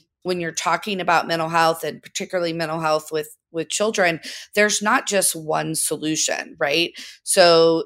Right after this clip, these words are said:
you know, getting them in therapy or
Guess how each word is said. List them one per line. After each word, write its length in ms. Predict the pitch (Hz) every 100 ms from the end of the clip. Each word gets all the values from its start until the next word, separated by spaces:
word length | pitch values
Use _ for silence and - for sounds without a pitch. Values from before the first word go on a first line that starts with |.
| _
you 140 | 185
know, 160 | 165 156
getting 340 | - 180 190 185
them 180 | 180 147
in 260 | 160 160
therapy 560 | 151 143 143 - - - 170
or 380 | 156 147 143